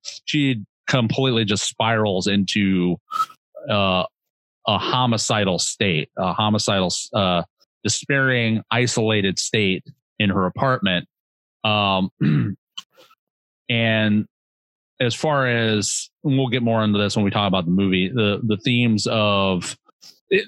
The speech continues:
there's a lot of different themes in this movie that, uh, that's happening all at once. Uh, and it's a discussion of mental health. It's a discussion of what I would see as patriarchy, a discussion of, uh, woman, uh, woman's expression of their own sexuality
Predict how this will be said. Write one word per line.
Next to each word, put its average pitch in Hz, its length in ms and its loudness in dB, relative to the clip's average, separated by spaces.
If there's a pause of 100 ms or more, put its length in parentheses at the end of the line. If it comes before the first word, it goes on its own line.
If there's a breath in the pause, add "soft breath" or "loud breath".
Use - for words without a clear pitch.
(120)
there's 160 260 0
a 175 60 2
lot 165 260 2
of 160 80 0
different 135 260 0
themes 131 300 2
in 110 80 2
this 101 160 -2
movie 92 400 0 (160)
that, 104 260 0
uh, 107 300 0
that's 98 200 0
happening 98 360 0
all 95 180 0
at 85 80 -2
once. 87 420 0
Uh, 104 60 0
and 92 460 2
it's - 160 -4
a 95 60 2
discussion 101 440 -2
of 101 80 2
mental 110 280 0
health. 143 280 0
It's 110 220 -2
a 107 40 2
discussion 101 480 -2
of 92 300 0 (280)
what 98 120 0
I 101 40 0
would 95 180 -2
see 92 340 0
as 87 240 -2
patriarchy, 113 880 0 (300 loud breath)
a 107 40 0
discussion 95 760 0
of, 87 460 0 (560 soft breath)
uh, 87 440 0
woman, 123 600 0
uh, 107 300 0
woman's 104 580 0
expression 110 440 -2
of 95 120 -4
their 92 200 0
own 90 100 0
sexuality 123 960 0